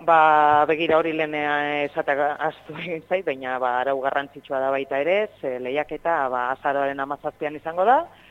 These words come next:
goizeko bederatziretan hasi, eta, e, gaueko bederatzirak bitartean. Tarte horretan, e, bota behar dira txioak, e, e, Twitterren. Beraz, e, tarte horretatik kanpora geratzen direnak ere, e,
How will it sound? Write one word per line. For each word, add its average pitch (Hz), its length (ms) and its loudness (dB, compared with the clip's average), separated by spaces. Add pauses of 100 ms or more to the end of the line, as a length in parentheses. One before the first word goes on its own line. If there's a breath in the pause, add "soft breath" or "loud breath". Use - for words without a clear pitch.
(220 soft breath)
goizeko 151 580 -2
bederatziretan 156 1160 -2
hasi, 262 380 -4 (100)
eta, 190 600 -4
e, 135 260 -6
gaueko 135 400 -4
bederatzirak 143 520 -2
bitartean. 131 520 -8
Tarte 180 300 -2
horretan, 143 500 -4
e, 127 120 -10 (680)
bota 147 240 -2
behar 143 260 2
dira 165 240 0
txioak, 156 680 -2
e, 135 140 -6 (1000 loud breath)
e, 127 240 -2
Twitterren. 131 540 -4 (380 soft breath)
Beraz, 143 380 4 (100)
e, 131 460 0
tarte 156 320 0
horretatik 151 560 0
kanpora 160 580 2
geratzen 160 380 0
direnak 156 400 -4
ere, 175 200 0 (240)
e, 156 240 -2